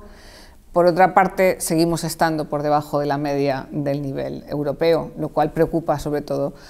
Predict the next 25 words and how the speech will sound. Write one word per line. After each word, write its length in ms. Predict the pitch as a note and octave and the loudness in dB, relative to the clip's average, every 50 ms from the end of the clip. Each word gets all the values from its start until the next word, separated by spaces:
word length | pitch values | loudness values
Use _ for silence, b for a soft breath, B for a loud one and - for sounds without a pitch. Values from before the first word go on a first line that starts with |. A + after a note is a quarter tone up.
| B B | B B
a 100 | - E3 | 2 4
las 180 | D#3 D3+ D3+ | 4 4 2
instancias 560 | E3 D3 - - D3+ D3+ C#3+ C#3+ D3+ C#3 C#3 | -2 -6 -2 -2 -2 -2 -2 -4 -4 -4 -4
políticas 600 | - - D3+ D#3 E3+ E3 - D#3 - - C#3+ C#3 - | -4 -4 -4 -2 -2 -2 -4 -6 -6 -6 -8 -6 -4
y 40 | D3+ | -4
de 80 | C#3+ C#3+ | -4 -4
toma 320 | - C#3 C3+ C#3 C3+ C3 | -4 -4 -4 -4 -4 -4
de 80 | B2+ - | -6 -6
decisión. 560 | - - - - - - - - - - - - _ - - B B B B B | -8 -12 -14 -14 -12 -10 -10 -10 -12 -12 -16 -20 _ -20 -20 B B B B B
Sin 120 | B G#3+ | B 0
embargo, 200 | G#3+ A3 C4 D4 | 4 6 6 6
hay 60 | D4+ C#4 | 6 4
un 140 | B3+ A#3 | 4 4
dato 380 | A3 B3 A#3 A#3 - F#3 A3 - - - | 4 4 2 2 0 -2 -4 -4 -8 -8
que 80 | - F#3+ | -4 -4
a 40 | F3+ | -2
mí 100 | F3+ F#3 | -2 -2
me 100 | G3 F#3 | -2 -2
gustaría 400 | E3+ E3+ E3+ - - D3+ D#3 D3+ | -2 -4 -4 -4 -2 0 0 0
resaltar 480 | - D#3+ D#3 - D#3+ D#3+ - G3 G3 | 0 -2 -4 -4 -4 2 4 4 4
y 80 | G3 F#3 | 4 2
que 120 | - - | -2 -4
pasa 280 | - - F3+ F#3+ - G3+ | 0 0 0 0 0 -2
más 200 | F3+ E3 D#3+ - | -6 -6 -6 -8
desapercibido, 880 | E3+ - - - - - C#3+ - - D3+ C#3+ E3+ F#3+ F#3+ E3+ D#3+ G3 | -8 -8 -8 -8 -2 -2 -2 -2 -2 -4 -2 0 0 0 0 -2 -4